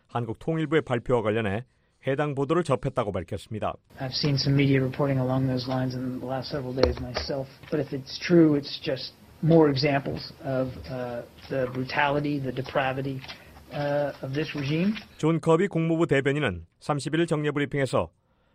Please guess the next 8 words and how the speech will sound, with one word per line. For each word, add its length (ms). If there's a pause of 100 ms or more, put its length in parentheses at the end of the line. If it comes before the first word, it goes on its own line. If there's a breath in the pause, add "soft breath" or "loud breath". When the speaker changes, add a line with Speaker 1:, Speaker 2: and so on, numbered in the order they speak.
(160)
Speaker 1:
북한 480
정권 420
내부에 460
이런 280
혼란을 600 (140)
우려하느냐는 680
질문에 380 (680)
자신이 540